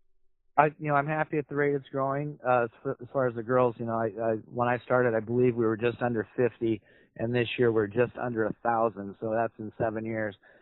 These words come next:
Uh, I'm hoping that we hear the words, uh, "You're sanctioned," uh, at the state tournament this year, which will then change the trajectory a little bit,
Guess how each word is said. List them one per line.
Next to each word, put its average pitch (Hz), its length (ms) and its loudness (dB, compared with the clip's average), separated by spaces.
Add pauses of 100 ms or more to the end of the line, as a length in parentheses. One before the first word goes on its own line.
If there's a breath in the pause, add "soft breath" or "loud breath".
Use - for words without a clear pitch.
(100)
Uh, 113 220 2 (500)
I'm 127 160 2
hoping 131 440 2
that 131 180 -4
we 127 160 -2
hear 123 160 2
the 120 80 2
words, 120 420 2 (140)
uh, 117 220 4
"You're 117 220 0 (120)
sanctioned," 131 520 -2 (480 soft breath)
uh, 117 240 0
at 113 120 -6
the 123 100 -8
state 127 240 -2
tournament 131 260 0
this 127 240 -2
year, 127 160 4
which 113 200 2
will 120 80 -2
then 117 360 0 (640)
change 139 380 2
the 131 120 0
trajectory 135 600 0
a 131 60 -2
little 131 160 -2
bit, 123 220 -2